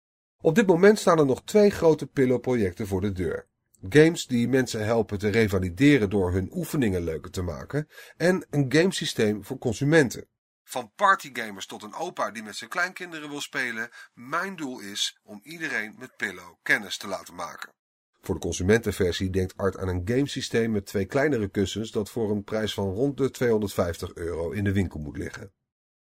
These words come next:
De pillowkussens zouden bijvoorbeeld aan een tablet kunnen worden gekoppeld of aan een computer, zegt Art. Ik heb laatst met vier pillowkussens het spel Rocket League gespeeld.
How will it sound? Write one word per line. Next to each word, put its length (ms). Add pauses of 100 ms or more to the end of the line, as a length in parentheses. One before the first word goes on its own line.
(120)
De 120
pillowkussens 640
zouden 220
bijvoorbeeld 380
aan 120
een 140
tablet 420
kunnen 260
worden 260
gekoppeld 600 (260)
of 180
aan 120
een 80
computer, 520 (100)
zegt 240
Art. 360 (300)
Ik 140
heb 100
laatst 320
met 100
vier 300
pillowkussens 680
het 120
spel 360
Rocket 340
League 220
gespeeld. 640